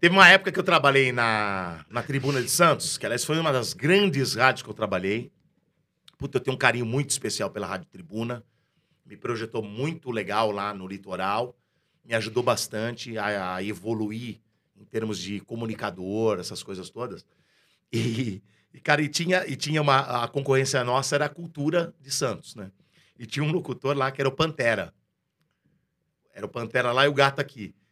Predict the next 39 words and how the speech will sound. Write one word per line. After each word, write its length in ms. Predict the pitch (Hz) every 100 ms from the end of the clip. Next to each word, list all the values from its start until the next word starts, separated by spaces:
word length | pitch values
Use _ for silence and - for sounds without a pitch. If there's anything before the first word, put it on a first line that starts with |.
| _ _
E 80 | 175
a 40 |
gente 140 | 180 -
ficava 200 | 208 196
se 100 | 208
alfi-, 180 | -
a 60 | 170
gente 240 | 180 -
se 160 | - 202
ligava 560 | 170 127 135 156 160 - _ -
e 80 | 143
um 100 | 180
alfinetava 600 | 202 147 190 180 190 196
o 40 | 175
outro, 280 | 190 185 127
sabe? 160 | 160
Assim, 160 | 147 170
brincando. 680 | 156 175 - 185 185 110 85 _ _
Tinha 140 | -
essas 240 | 539 151 -
coisas, 360 | 135 107 95
né, 200 | 95 110
na 140 | 104 98
época, 260 | 90 -
né? 160 | 107 117 - -
A 80 | 170
gente 140 | 196
era 100 | 202
concorrente 680 | 185 160 143 151 175 - - _ _ _ _ _ _ _ _
por 120 | -
concorrência, 600 | - - 135 117 131 113
mas 160 | 110 - _ -
era 180 | 160 196
amigo 360 | 165 170 -
também, 340 | - 104 107 104
né? 180 | 113 113 _
O 80 | 104
Rui 120 | 123
Pantera 500 | - 120 120 135 123